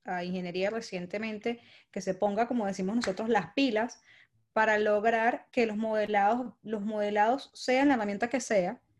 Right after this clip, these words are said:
eh, realmente nos permitan a la hora de la construcción lograr fraguar la idea tal y como se concibió, porque, eh, por ejemplo, yo soy de la primera que repite en todos lados, "Mira, las cosas se crean dos veces, cuando uno las diseña, cuando uno las piensa y cuando uno las construye".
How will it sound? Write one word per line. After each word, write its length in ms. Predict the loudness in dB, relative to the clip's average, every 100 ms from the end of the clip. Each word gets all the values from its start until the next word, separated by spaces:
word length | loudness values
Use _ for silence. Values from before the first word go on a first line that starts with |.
| _ _ _
eh, 380 | 0 2 2 -2 -2
realmente 720 | 0 2 0 2 2 0 -2
nos 240 | -2 -2 2
permitan 560 | 0 2 -4 0 2
a 60 | 4
la 140 | 4
hora 220 | 4 4
de 60 | 2
la 160 | 0 -2
construcción 600 | -8 -8 -14 -8 -4 -2
lograr 540 | 0 4 4 2 -4 _ _
fraguar 600 | -2 0 0 2 2 4
la 180 | 2 2
idea 400 | 2 2 0 0
tal 180 | 0 0
y 40 |
como 220 | -4 -6
se 180 | -6 -8
concibió, 560 | -8 -8 -6 -2 -2 -2
porque, 400 | -6 -4 -6 -6 -20 -20 -6
eh, 440 | 0 0 0 -4 -2
por 100 | -2
ejemplo, 300 | -2 -2 -2
yo 100 | 0
soy 160 | 4
de 80 | 4
la 100 | 4
primera 320 | -2 0 -2
que 140 | 0 -2
repite 420 | -2 -6 -6 -6
en 120 | -4
todos 200 | 0 2
lados, 300 | 4 4 2
"Mira, 220 | 0 -4
las 100 | -6
cosas 240 | -8 -6 -6
se 80 |
crean 260 | -2 -2 -2
dos 140 | -4
veces, 380 | -4 -8 -10 -16
cuando 260 | -12 -10 -6
uno 140 | -4
las 180 | -4 -4
diseña, 540 | -10 -4 -2 0 0
cuando 220 | -2 -4 -4
uno 120 | -4
las 160 | -4
piensa 460 | -4 0 0 0 -4
y 40 |
cuando 240 | -6 -6 -4
uno 120 | -4
las 160 | -4 -6
construye". 580 | -12 -6 -6 -6 -10